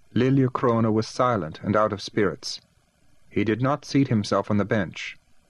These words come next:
He touched neither tea nor punch. He could not remember any polka. The violin was out of order. Those who could play and dance had to do it without him.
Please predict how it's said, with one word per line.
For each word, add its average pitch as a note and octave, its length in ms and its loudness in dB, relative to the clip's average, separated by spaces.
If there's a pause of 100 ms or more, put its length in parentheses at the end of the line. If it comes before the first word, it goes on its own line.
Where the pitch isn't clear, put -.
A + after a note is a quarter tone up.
(480)
He G2+ 120 0
touched - 400 -2 (220)
neither A2 340 2
tea C#3+ 380 2
nor A#2 180 4
punch. - 560 -4 (640)
He A#2 100 0
could A2+ 220 0
not B2 240 0
remember A#2 360 2
any C3 240 0
polka. G2+ 600 -2 (640)
The A2+ 100 0
violin G#2+ 520 2
was F2 140 -2
out F#2+ 180 2
of G2 80 -4
order. F2+ 260 0 (960)
Those A2+ 220 0
who A2+ 100 2
could C3+ 340 0
play G2 280 2
and F#2+ 180 -4
dance F#2 360 -2
had A2+ 120 -2
to A2 80 -2
do A2 160 2
it G#2+ 80 0
without G#2+ 320 2
him. E2+ 240 -8